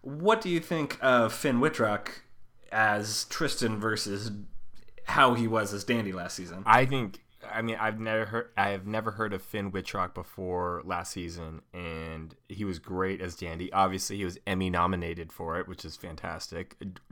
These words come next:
Speaker 2: definitely well deserved. And him reprising a role, actually, j-, not reprising, I guess, but becoming a, a new character in this season is, I think he's doing a great job. He's fantastic. He's a good actor.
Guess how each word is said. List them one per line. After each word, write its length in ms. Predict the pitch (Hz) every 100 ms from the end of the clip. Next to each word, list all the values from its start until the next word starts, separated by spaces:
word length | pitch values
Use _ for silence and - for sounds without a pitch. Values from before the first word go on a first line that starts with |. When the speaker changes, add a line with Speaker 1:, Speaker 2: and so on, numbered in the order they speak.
| 104
Speaker 2:
definitely 380 | 101 92 98 87
well 120 | 82
deserved. 440 | 85 85 80 95 - - - - _ - -
And 400 | 90 87 87 87
him 540 | 104 110 107 104 101 - - - - - - _ - _ - -
reprising 800 | 113 110 123 107 104 101 98 98 -
a 220 | 123 127
role, 600 | 127 101 92 85 82 90 - -
actually, 320 | 131 131 127 107
j-, 260 | 107 113 101
not 200 | 113 110
reprising, 520 | 90 82 90 82 85
I 100 | 82
guess, 260 | 82 85 -
but 260 | - 87 92
becoming 480 | 98 101 98 92
a, 260 | 90 85 82
a 100 | 92
new 160 | 98 113
character 520 | - 98 90 - 87
in 140 | 87 87
this 140 | 85
season 420 | - 90 90 87 -
is, 560 | 90 92 92 95 - - _ - -
I 140 | -
think 220 | 127 156
he's 160 | - 156
doing 200 | 143 156
a 60 | 151
great 300 | 131 147 156
job. 440 | 143 170 196 92
He's 220 | 120 131
fantastic. 800 | - 143 143 127 156 - 98 -
He's 160 | 117 117
a 80 | 120
good 320 | 95 92 98
actor. 560 | 95 123 131 - -